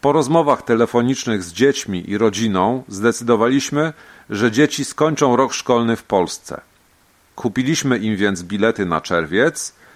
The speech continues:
i od tego czasu pozostało nam się tylko uczyć języka, pracować i czekać na dzieci. Kiedy do czerwca było już coraz bliżej, zaczęliśmy poszukiwania mieszkania do wynajęcia.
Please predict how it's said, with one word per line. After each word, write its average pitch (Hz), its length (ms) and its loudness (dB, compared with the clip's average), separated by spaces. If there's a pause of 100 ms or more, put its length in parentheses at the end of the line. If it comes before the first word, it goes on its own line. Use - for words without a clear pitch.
(180)
i 117 100 0
od 123 180 0
tego 196 280 4
czasu 139 440 0
pozostało 131 720 0
nam 123 180 2
się 117 240 -4
tylko 107 320 -2
uczyć 104 400 -4
języka, 82 800 -2 (260)
pracować 113 800 0 (220)
i 120 80 -10
czekać 135 420 0
na 131 120 0
dzieci. 92 420 -6 (1200)
Kiedy 143 280 2
do 117 120 0
czerwca 127 540 0
było 120 320 2
już 113 180 0
coraz 131 340 0
bliżej, 90 560 -2 (320)
zaczęliśmy 120 640 0
poszukiwania 117 720 -2
mieszkania 110 560 0
do 80 100 -4
wynajęcia. 80 720 -6